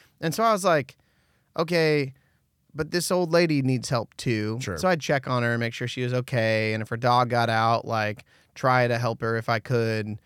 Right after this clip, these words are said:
Speaker 1: you know, and, and then, um, in the middle of summer, remember those, like, really big storms came through and it was, like,
Speaker 2: Yeah, the
Speaker 1: a hundred and five
Speaker 2: tornadoes.
Speaker 1: degrees? Yeah, yeah, yeah. So her,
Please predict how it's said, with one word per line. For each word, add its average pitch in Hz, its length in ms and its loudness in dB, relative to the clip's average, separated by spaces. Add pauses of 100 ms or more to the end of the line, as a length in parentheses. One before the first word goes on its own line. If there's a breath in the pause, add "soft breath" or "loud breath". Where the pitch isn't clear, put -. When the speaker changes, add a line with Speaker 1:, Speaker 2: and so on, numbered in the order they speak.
(320 soft breath)
Speaker 1:
you 175 140 0
know, 131 280 6
and, 123 200 0
and 135 160 0
then, 135 440 0 (200)
um, 110 580 -2
in 135 80 2
the 143 60 2
middle 160 180 4
of 127 60 0
summer, 117 400 -2
remember 135 260 0
those, 120 140 -2
like, 113 120 -6
really 120 160 0
big 113 220 -4
storms 113 420 -4
came 110 200 -4
through 110 240 -2
and 107 80 -4
it - 40 -8
was, 101 100 -8
like, 113 80 -12
Speaker 2:
Yeah, 117 60 -4
the 123 40 4
Speaker 1:
a 110 40 4
hundred 123 120 2
and 113 100 -2
five 113 240 2
Speaker 2:
tornadoes. 104 180 -2
Speaker 1:
degrees? 120 240 -2
Yeah, 202 200 6
yeah, 180 300 4
yeah. 143 200 4 (280 loud breath)
So 147 420 0
her, 127 260 -2